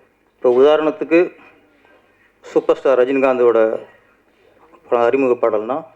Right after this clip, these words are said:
இப்போ அண்ணாமலையில் "வந்தேன்டா பால்காரன்"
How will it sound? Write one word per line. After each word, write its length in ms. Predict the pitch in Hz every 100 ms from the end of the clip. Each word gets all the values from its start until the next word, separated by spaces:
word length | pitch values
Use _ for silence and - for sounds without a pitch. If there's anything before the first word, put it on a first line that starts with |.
| _ _ _ _ _ _
இப்போ 220 | _ - 127
அண்ணாமலையில் 500 | 123 135 120 110 107 - _ _ -
"வந்தேன்டா 440 | 120 117 117 113 110
பால்காரன்" 680 | 113 107 107 110 104 104